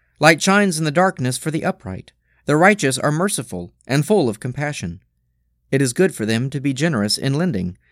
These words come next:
and to manage their affairs with justice. For they will never be shaken. The righteous will be kept in everlasting remembrance. They will not be afraid of any evil rumors. Their heart is right.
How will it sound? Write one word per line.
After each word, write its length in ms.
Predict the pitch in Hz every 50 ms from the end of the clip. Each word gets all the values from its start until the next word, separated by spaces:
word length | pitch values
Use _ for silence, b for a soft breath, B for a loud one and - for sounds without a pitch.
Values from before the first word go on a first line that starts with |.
| _ _ _ _ _
and 160 | 139 147 147
to 60 | 147
manage 300 | 151 175 190 185 143 120
their 160 | 123 135 135
affairs 420 | 127 127 175 180 165 131 117 110 -
with 140 | 123 120 -
justice. 540 | - 170 160 - - 87 85 - - - - _ _ _ _ _ _ _ _ _ _ _
For 120 | - -
they 140 | 151 190 214
will 100 | 208 180
never 220 | 151 160 185 190 185
be 140 | 143 147
shaken. 480 | 131 - 190 196 190 - 104 90 87 - _ _ _ _ _ _ _
The 100 | - 135
righteous 420 | 151 185 214 226 - 139 123 - -
will 100 | 147 143
be 140 | 135 143
kept 260 | 131 - 185 175 - -
in 120 | 139 113
everlasting 580 | 107 151 185 175 156 143 147 - - 160 151 151
remembrance. 680 | 151 151 151 170 180 170 101 95 - - - - - - _ _ _ _ _ _ _ _ _
They 100 | - 139
will 120 | 147 147
not 240 | 147 165 185 - 190
be 100 | 151 143
afraid 380 | 135 - - 180 160 131 117 117
of 120 | 117 120 -
any 180 | - 185 147
evil 280 | - - 113 120 117 120
rumors. 540 | 131 156 156 127 101 92 90 - - - - _ _ _ _ _ _ _ _
Their 160 | - 123 135
heart 280 | 131 143 196 202 180 -
is 140 | 131 123 123
right. 360 | 165 175 147 104 101 - -